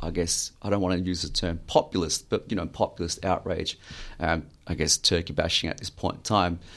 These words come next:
seems to be a very, um, popular thing to do across the Western world. As we can see, there's, uh, uh, a lot of U-, E U countries and a lot of people within the U S administration have, have constantly been coming out and,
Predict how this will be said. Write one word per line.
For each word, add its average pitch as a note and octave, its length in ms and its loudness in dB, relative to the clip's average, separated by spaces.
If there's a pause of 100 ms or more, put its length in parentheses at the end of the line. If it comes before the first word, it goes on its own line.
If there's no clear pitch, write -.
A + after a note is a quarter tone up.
(180)
seems F2 320 0
to E2 100 -2
be - 420 -2
a D2 220 0
very, D#2+ 360 -2 (200)
um, D#2+ 360 -6 (520)
popular - 340 -2
thing F2 220 -4
to - 100 -12
do F2 260 0
across - 380 0
the - 100 -4
Western D#2+ 440 -4
world. E2+ 340 2
As E2+ 180 -4
we E2+ 80 -6
can - 140 -8
see, F#2+ 260 2
there's, E2+ 220 0
uh, D#2+ 320 -2 (380)
uh, - 220 -6 (460)
a - 80 -4
lot F2 240 4
of E2 140 2
U-, E2+ 140 -6 (100)
E F2+ 60 4
U E2+ 240 0
countries E2+ 600 -2 (360)
and D#3 100 8
a D3+ 40 8
lot C#3+ 180 6
of A2+ 120 2
people G#2+ 260 0
within F#2 260 2
the F2+ 220 -2
U F2+ 180 2
S F#2 140 0 (420)
administration E2 680 0 (120)
have, - 80 -16 (120)
have D2+ 220 -6
constantly - 540 -6
been D2 100 -6
coming D#2 320 -6
out - 160 -6
and, - 180 -8